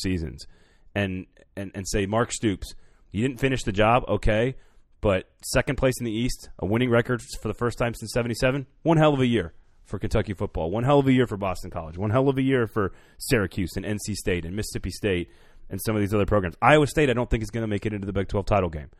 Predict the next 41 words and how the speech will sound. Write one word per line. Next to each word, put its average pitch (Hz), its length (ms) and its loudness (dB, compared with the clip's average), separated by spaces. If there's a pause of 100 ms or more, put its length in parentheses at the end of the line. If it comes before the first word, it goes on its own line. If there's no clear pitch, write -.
(380)
but 110 100 -6
there's 113 100 2
a 92 60 -8
chance 113 280 0
they 110 120 4
finish, 110 400 -2 (640)
you 113 100 -2
know, 107 280 0 (1120)
with, 110 280 -2
with 113 140 0
a 107 60 -2 (120)
seven 123 260 4
or 117 140 2
eight 120 220 2
win 123 180 0
season. 117 400 0 (220)
Good, 127 400 -2
really 131 260 4
good 117 160 0
season 85 280 -6
for 95 120 -10
Iowa 80 200 -8
State. - 280 -16 (320)
So 98 180 -6
that 120 160 2
was 123 100 -4
sort 123 140 -2
of 110 40 -4
my 101 100 -4
takeaway 90 420 -2
from, 85 380 -14
from, 85 300 -12
uh, 87 120 -10
some 131 160 -4
of 117 40 -6
the 110 40 -8
teams 117 180 -4
that 95 120 -10
lost 90 300 0
this 78 160 -8
weekend. - 300 -12